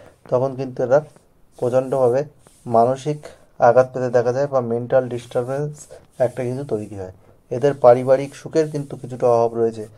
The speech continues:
এই মাসে। যাই হোক, এই কর্কট রাশির মানুষরা কিন্তু অনেক ট্যালেন্টেড হয়। যদি এই চন্দ্র ভালো হয় তাহলে বিশেষ করে এরা কিন্তু অনেক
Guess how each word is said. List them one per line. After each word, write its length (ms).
এই 120
মাসে। 300
যাই 260
হোক, 220
এই 200
কর্কট 440
রাশির 360
মানুষরা 640
কিন্তু 400
অনেক 320
ট্যালেন্টেড 460
হয়। 160
যদি 320
এই 140
চন্দ্র 440
ভালো 220
হয় 220
তাহলে 320
বিশেষ 300
করে 260
এরা 160
কিন্তু 260
অনেক 220